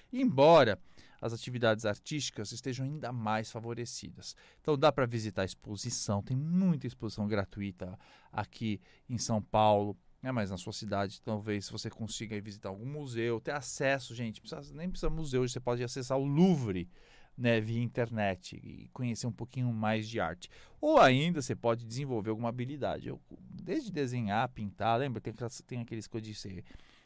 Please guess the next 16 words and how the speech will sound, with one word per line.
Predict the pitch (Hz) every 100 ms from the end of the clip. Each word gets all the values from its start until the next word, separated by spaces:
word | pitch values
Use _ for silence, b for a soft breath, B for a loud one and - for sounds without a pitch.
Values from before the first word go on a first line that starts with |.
| b
de | 117
pintar | - - 127 120 117
mandala, | 110 95 98 127 123 92 - 101 -
incrível, | 147 - 160 175 147 92 - b b b -
até | 156 139 131
desenvolver, | 147 135 117 107
eu |
tô | 110
aprendendo | 120 120 98 101 95
aí | 92 101
também | 104 98 101
a | 101
mexer | 101 95
agora | 95 90 104
com | -
aquarela. | - 120 107 71 -